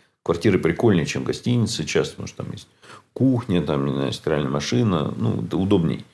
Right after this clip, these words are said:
И там могут быть несколько комнат, а,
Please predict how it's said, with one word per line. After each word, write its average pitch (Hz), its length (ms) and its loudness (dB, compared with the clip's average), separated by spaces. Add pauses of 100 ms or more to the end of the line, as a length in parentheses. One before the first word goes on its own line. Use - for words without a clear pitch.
(480)
И 69 200 -4
там - 200 -4 (140)
могут 82 220 0
быть - 180 -10
несколько 85 380 -2
комнат, 110 600 4 (200)
а, 64 420 -4